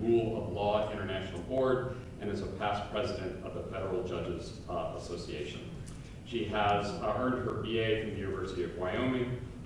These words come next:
uh, her J D from Georgetown, and also has an honorary, uh, doctorate from Georgetown.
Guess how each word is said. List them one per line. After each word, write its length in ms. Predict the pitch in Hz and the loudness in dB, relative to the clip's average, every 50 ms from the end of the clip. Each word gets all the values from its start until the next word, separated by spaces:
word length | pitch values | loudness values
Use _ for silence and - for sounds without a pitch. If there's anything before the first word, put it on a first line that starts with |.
| - | -4
uh, 200 | - 101 - 98 | 0 0 0 2
her 120 | 98 95 90 | 2 0 0
J 300 | 98 101 95 90 92 95 | 0 0 0 0 0 0
D 420 | 107 110 110 110 110 107 107 107 | 0 0 2 2 2 0 0 0
from 260 | 104 104 92 90 87 | -2 0 0 0 0
Georgetown, 600 | - 104 101 101 101 - - - - - 95 92 92 95 | 0 2 2 2 2 0 -2 -2 -2 -2 -2 -2 -2 -4
and 120 | 90 87 87 87 | -4 -4 -4 -4
also 300 | - 95 92 95 95 - | -4 -4 -2 -4 -4 -4
has 240 | - 85 87 - | -2 -2 -2 -2
an 140 | 90 85 85 - | -4 -6 -6 -6
honorary, 520 | - 92 90 87 87 85 85 82 80 80 - - 80 - - - - - | -4 -4 -2 -2 -2 -2 -2 -2 -4 -4 -6 -6 -8 -8 -10 -10 -8 -6
uh, 80 | - - | -4 -2
doctorate 480 | - - - - - - - - - | 0 0 0 0 0 -2 -4 -6 -6
from 120 | - - - | -6 -6 -6
Georgetown. 460 | - - - - - - - - | -6 -6 -6 -8 -8 -8 -8 -8